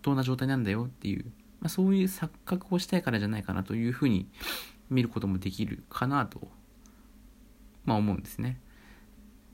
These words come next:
まあ、自分の状態をなんとかポジティブに保ちたいなっていう、まあ、その意識として、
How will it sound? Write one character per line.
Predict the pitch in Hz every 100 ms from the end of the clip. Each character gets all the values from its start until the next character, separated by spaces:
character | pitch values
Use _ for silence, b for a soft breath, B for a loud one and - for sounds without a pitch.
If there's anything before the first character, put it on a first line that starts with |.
| - - - - -
ま | 139
あ、 |
自 | 113 135
分 | 160 170
の | 170 165 -
状 | - 143
態 | 143 135
を |
な | 139 180
ん |
と | 214
か | - - - - - - - -
ポ | 147
ジ | 131
テ | -
ィ |
ブ | 95
に | 95
保 | 101 101
ち | -
た | 113
い |
な | 92
っ | 95
て | -
い | -
う、 | 110 - -
ま | 147
あ、 |
そ | - 160
の | 156
意 |
識 | 160 - 110 101 - - - -
と | 156
し | 160 -
て、 | 214